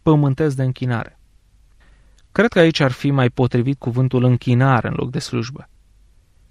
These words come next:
Locașul pământesc de închinare a fost făcut de mâini omenești cu materiale din această lume. Era de asemenea un ritual pe care oamenii îl respectau când veneau la acest locaș pământesc de închinare. În continuare,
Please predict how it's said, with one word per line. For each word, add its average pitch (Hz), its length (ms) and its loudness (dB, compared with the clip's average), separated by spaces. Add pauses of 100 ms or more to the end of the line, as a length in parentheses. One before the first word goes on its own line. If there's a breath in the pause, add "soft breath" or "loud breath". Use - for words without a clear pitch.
Locașul 151 540 2
pământesc 135 600 2
de 160 80 2
închinare 123 480 0
a 117 60 0
fost - 240 -6
făcut 131 320 -2
de 131 120 6
mâini 147 440 2
omenești 135 520 0
cu - 80 -4
materiale 135 640 0
din 117 160 -4
această 123 360 -6
lume. 147 220 -6 (720 loud breath)
Era 143 200 6
de 160 80 4
asemenea 165 360 6
un 143 120 6
ritual 156 520 4
pe 156 120 0
care 135 220 0
oamenii 139 420 2
îl 127 140 2
respectau 147 640 0
când 120 200 2
veneau 120 340 4
la 120 100 2
acest 123 280 -6
locaș 123 400 0
pământesc 123 540 0
de 123 100 -2
închinare. 131 540 -4 (1080 loud breath)
În 160 140 4
continuare, 151 800 6